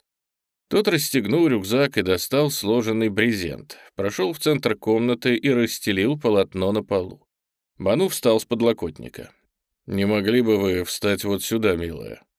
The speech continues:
Он взял ее под локоть и провел по синей глади брезента. «Ладно».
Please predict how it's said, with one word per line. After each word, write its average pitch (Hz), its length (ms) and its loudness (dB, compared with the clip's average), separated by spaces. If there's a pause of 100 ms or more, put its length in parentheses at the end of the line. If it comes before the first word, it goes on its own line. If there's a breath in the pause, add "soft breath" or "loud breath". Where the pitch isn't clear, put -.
(140)
Он 139 220 0
взял 107 360 2
ее 98 220 2
под 90 260 -4
локоть 117 560 -2
и 180 120 -2
провел 143 540 0
по 101 180 0
синей 101 400 -2
глади 92 380 0
брезента. 95 720 -4 (460)
«Ладно». 104 800 -2